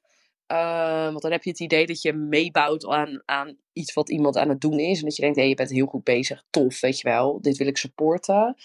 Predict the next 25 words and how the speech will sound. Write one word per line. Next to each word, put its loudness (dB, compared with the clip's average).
Maar 2
ik 0
denk 2
bij 4
een -2
dienst -4
is -2
het -10
helemaal 2
belangrijk. -2
Omdat -4
je -8
gewoon 0
veel 0
gaat -12
samenwerken. 0
Dat 2
is -10
bij 2
een -4
product -2
natuurlijk -6
niet -4
zo. 0
Dan, 0